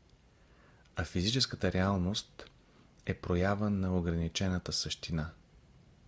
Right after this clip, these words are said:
докато безграничната същина е това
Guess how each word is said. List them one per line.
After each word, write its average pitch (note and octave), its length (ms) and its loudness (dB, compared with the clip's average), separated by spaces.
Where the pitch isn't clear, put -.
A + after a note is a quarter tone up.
докато E2+ 480 -2
безграничната E2+ 960 0
същина E2+ 560 -2
е E2+ 60 -2
това E2+ 400 -4